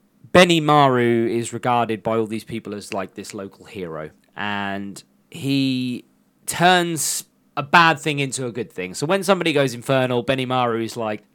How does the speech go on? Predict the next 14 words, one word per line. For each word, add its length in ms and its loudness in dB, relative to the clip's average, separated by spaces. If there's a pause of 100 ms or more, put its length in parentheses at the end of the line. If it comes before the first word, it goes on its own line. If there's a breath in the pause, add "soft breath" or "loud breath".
(120)
"Their 260 4
life 240 4
should 200 -8
be 80 -12
celebrated. 880 -4 (540)
That's 300 -2
why 120 -2
I 20 -8
don't 160 -6
like 140 -8
the 60 -12
whole 100 -10
religion 360 -10
thing, 280 -20